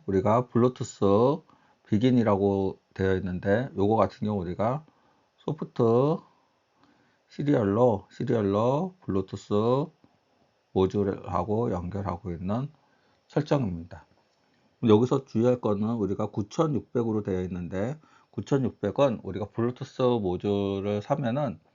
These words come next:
그 시리얼 통신으로 하는 통신 규약이 정해져 있습니다. 그리고 거기에 기본으로 설정되어 있는 값이 구천육백 비피에스라고 보시면 됩니다. 그 다음에 동작하는 우리 로프를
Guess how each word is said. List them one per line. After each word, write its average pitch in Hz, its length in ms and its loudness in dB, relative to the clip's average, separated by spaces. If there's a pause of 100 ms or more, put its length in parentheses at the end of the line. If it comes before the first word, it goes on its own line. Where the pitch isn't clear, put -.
(400)
그 104 140 -2
시리얼 165 400 -2
통신으로 165 500 -6
하는 107 240 -4
통신 165 320 -8
규약이 90 460 -4
정해져 98 400 -6
있습니다. - 420 -12 (120)
그리고 98 280 -8
거기에 101 640 -2 (420)
기본으로 117 500 2
설정되어 123 600 -4
있는 98 240 -8
값이 107 680 -6 (340)
구천육백 101 880 -4
비피에스라고 90 640 -8
보시면 98 320 -12
됩니다. 71 380 -14 (1700)
그 127 140 6
다음에 113 760 2
동작하는 110 560 -4
우리 98 260 0
로프를 104 840 -4